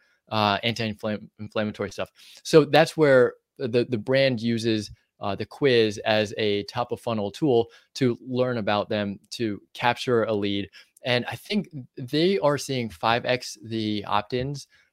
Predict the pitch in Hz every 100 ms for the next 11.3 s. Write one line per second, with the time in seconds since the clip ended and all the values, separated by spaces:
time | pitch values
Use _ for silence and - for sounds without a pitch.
0 | _ 120 113 110 104 98 - - 107 95
1 | 90 - _ _ _ - - 123 127 -
2 | - 123 113 - _ _ _ _ _ _
3 | - - 123 127 - 131 123 - - 117
4 | 113 - - _ - 135 - 131 110 120
5 | 117 113 110 107 - 110 104 95 98 -
6 | - 143 120 113 107 - 107 104 101 117
7 | 110 - 107 - 98 - 101 95 92 90
8 | - - _ 110 101 98 - 120 123 117
9 | 127 135 120 113 110 98 127 120 110 -
10 | 127 117 110 110 110 117 110 104 113 110
11 | 107 107 104